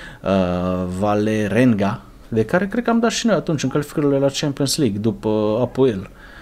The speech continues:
Hmm, ok. Mm, ia uite, round of șaisprezece, unde, uh, n-a mai avut noroc, n-a mai avut noroc F C S B și-a dat de Galatasaray, care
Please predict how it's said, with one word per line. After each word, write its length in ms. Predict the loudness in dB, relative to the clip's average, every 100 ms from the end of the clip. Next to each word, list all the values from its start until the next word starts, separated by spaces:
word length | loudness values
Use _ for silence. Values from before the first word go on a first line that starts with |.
| -20 -20 -2
Hmm, 260 | 2 2 0 -8 -6
ok. 220 | 0 2 4 0 -2 -18 -20 -20 -20 -20 -8
Mm, 520 | -2 0 2 2 4
ia 100 | 4
uite, 180 | 4 4
round 240 | 6 6
of 240 | 4 0 -2
șaisprezece, 1040 | 0 0 0 -2 -4 -4 -4 -2 -2 -2 -6 -20 0
unde, 440 | 8 8 10 8 6
uh, 280 | 6 6 6 0 -4 -6 -6 -4 -6 -2
n-a 160 | 0
mai 160 | 2 4
avut 240 | 2 0
noroc, 440 | -2 0 -2 -4 -6
n-a 180 | -2 2
mai 140 | 4
avut 200 | 4 2
noroc 200 | 2 0
F 100 | -2
C 60 | -6
S 180 | -4 -4
B 100 | -2
și-a 180 | -2
dat 180 | 0 0
de 100 | 0
Galatasaray, 680 | 0 0 -2 -4 -2 -2 -2
care 380 | -2 -4 -2